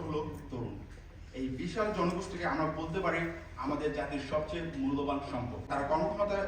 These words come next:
অনন্য, তারা উদ্ভাবনী চিন্তা, সৃজনশীল দৃষ্টিভঙ্গি এবং প্রযুক্তির সঙ্গে তাল মিলিয়ে চলার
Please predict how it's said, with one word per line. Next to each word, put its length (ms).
অনন্য, 260
তারা 160
উদ্ভাবনী 360
চিন্তা, 240
সৃজনশীল 540
দৃষ্টিভঙ্গি 560
এবং 140
প্রযুক্তির 440
সঙ্গে 240
তাল 200
মিলিয়ে 300
চলার 240